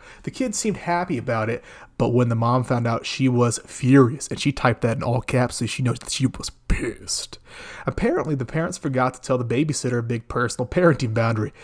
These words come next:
The problem was that they are vegetarian,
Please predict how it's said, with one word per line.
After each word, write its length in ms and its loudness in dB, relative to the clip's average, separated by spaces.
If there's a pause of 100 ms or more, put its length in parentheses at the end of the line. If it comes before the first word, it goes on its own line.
(280)
The 80 -6
problem 600 6 (320)
was 920 2
that 460 -2 (100)
they 160 0
are 100 4
vegetarian, 800 4